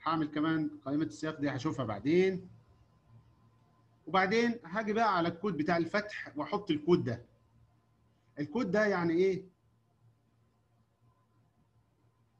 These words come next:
الكود ده يعني، آه، في شوية، يعني شوية إيه؟ يعني الكود ده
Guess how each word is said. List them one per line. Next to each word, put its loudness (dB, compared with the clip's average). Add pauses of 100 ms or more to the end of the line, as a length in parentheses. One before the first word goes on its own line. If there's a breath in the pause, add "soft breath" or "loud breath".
(640)
الكود -4
ده 0 (140)
يعني، -2 (380)
آه، -2 (2500)
في 6
شوية، 10
يعني 0
شوية 2
إيه؟ 8
يعني 2
الكود 2
ده 2